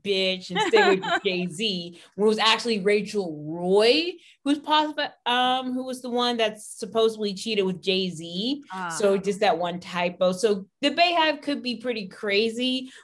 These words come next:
Speaker 1: but I'm thinking he know he was doing. He probably just doing it for publicity so he can release another album.
Speaker 2: I mean, this is true. Um, yeah, I have to agree. Um, even though, like,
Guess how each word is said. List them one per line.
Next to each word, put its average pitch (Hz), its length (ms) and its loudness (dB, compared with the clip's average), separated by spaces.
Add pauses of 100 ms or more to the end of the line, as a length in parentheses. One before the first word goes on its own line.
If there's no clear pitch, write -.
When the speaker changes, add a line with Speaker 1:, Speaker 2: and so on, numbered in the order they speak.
(140)
Speaker 1:
but 240 180 8
I'm 285 160 2
thinking 349 220 2
he 285 160 8
know 214 220 6
he 190 100 0
was 160 240 -6
doing. 156 360 -4
He 254 200 0
probably 254 240 6
just 208 160 -2
doing 202 180 -2
it 175 80 -6
for 180 120 -4
publicity 170 500 -4
so 175 140 -8
he 165 100 -4
can 165 140 -4
release 160 260 -2
another 151 260 -4
album. 147 540 -6 (920)
Speaker 2:
I 233 80 -6
mean, 233 560 -4
this 240 220 -4
is 262 280 -8
true. 196 540 -6
Um, 175 340 -6
yeah, 254 200 -2
I 294 140 0
have 277 260 -6
to 247 140 -4
agree. 196 560 -4
Um, 185 840 -4
even 269 320 0
though, 220 400 4
like, 180 720 -2